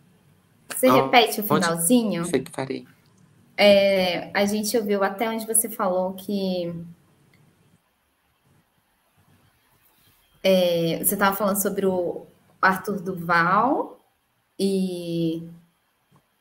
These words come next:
Speaker 1: como essa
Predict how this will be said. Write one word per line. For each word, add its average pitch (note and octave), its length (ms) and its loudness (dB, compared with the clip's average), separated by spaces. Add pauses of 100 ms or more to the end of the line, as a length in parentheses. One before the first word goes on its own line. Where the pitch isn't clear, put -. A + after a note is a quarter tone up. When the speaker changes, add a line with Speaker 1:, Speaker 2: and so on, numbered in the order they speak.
(1200)
Speaker 1:
como A3+ 400 4
essa G#3+ 920 2